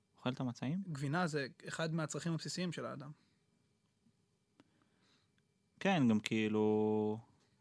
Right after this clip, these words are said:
Speaker 1: לא, אבל בשר טחון זה, זה נוח.
Speaker 2: זה נוח?
Speaker 1: תחשוב, זה כן.
Speaker 2: לדרוך?
Speaker 1: זה רך כזה.
Speaker 2: לא.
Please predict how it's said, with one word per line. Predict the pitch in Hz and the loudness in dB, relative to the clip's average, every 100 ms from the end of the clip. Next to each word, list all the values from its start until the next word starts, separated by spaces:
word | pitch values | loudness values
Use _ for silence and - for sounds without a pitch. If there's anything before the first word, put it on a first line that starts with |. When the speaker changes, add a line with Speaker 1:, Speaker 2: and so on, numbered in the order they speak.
| _ _ - | _ _ -2
Speaker 1:
לא, | 127 | 0
אבל | 107 107 | 2 -2
בשר | 101 - 113 | -4 -4 -6
טחון | 113 - 139 135 | -6 -8 -4 -4
זה, | 107 | -4
זה | 101 101 | -4 -4
נוח. | 120 131 - - _ _ _ _ _ _ - | -4 -6 -8 -18 _ _ _ _ _ _ -14
Speaker 2:
זה | 139 | -8
נוח? | 131 | -4
Speaker 1:
תחשוב, | 240 143 123 | -2 -2 -2
זה | - - - | -8 -12 -10
כן. | - - - | -8 -6 -6
Speaker 2:
לדרוך? | 147 - - 202 - - - | -6 -6 -2 0 0 -4 -2
Speaker 1:
זה | |
רך | 139 135 - - | -4 -6 -10 -14
כזה. | - - 131 _ _ _ _ _ _ _ _ _ _ _ | -12 -12 -12 _ _ _ _ _ _ _ _ _ _ _
Speaker 2:
לא. | 147 139 123 117 | -16 -12 -10 -10